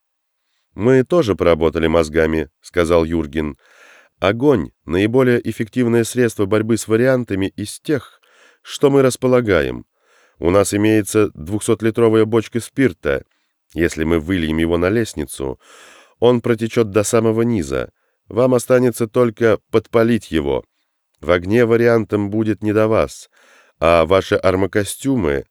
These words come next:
надеюсь, достаточно надежны для того, чтобы пройти сквозь пламя. Спирт, по сравнению с другими горючими жидкостями, хорош еще и тем, что быстро прогорает, и температура горения у него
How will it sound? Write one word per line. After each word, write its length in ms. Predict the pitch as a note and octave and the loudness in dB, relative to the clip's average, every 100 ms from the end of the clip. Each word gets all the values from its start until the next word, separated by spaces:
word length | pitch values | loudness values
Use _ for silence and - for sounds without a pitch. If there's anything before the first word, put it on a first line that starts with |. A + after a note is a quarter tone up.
| _ | _
надеюсь, 440 | G#2+ B2+ C3+ B2+ | -2 0 2 2
достаточно 680 | A#2 B2 - C3 G2+ F#2 F#2+ | 2 -2 0 0 -2 -2 0
надежны 440 | G2 G#2+ A2 F#2+ | 2 2 0 0
для 180 | F2 F#2+ | -2 -2
того, 380 | G2+ G#2+ B2+ D#2+ _ | 0 0 0 -2 _
чтобы 400 | _ - F#2 F2+ | _ -4 -2 0
пройти 600 | E2+ F#2 G2 F2+ G#2+ F#2 - _ _ | 0 0 0 -2 -8 -8 -10 _ _
сквозь 420 | - - F#2 E2+ | -16 -4 -2 -2
пламя. 520 | - A2+ E2+ C2+ B1 _ _ _ _ _ _ _ _ _ _ | -2 0 2 -2 -10 _ _ _ _ _ _ _ _ _ _
Спирт, 460 | - - F3+ C3 - | -16 -4 0 0 -2
по 100 | G2 | -2
сравнению 520 | G2+ G#2 G#2 G2+ G2+ | 0 2 2 0 -2
с 40 | |
другими 380 | F#2 G#2+ A2 G2+ | -2 -4 -2 0
горючими 500 | F2+ F#2+ G#2 - F#2+ | 2 0 0 -2 -2
жидкостями, 800 | F#2 C#3+ - E2+ - D2 D2 C2+ _ - - _ | 0 -2 -4 -8 -6 -4 -4 -6 _ -20 -20 _
хорош 360 | E2+ G2+ A2+ | 0 2 2
еще 300 | A2+ G#2 - A2+ | 0 -2 -2 -2
и 100 | - | -4
тем, 420 | G#2 C3+ C3+ D2+ - _ _ _ | -6 0 0 0 -6 _ _ _
что 320 | _ - - A#2 | _ -6 0 0
быстро 540 | A#2 C#3+ C#3 - C3 | 2 0 0 0 -2
прогорает, 760 | A#2+ B2+ B2+ B2+ C3 B2 G#2+ - | 2 2 4 4 4 4 2 -2
и 80 | G2 | -8
температура 600 | G#2+ G#2+ A2 A2 A#2 A2+ | -4 -2 0 0 0 -2
горения 560 | G#2+ A2+ C#3+ C3 F2+ E2 | 0 -2 -2 0 0 0
у 100 | - | -2
него 420 | E2+ E2 D2+ C2+ | -2 -2 -2 -2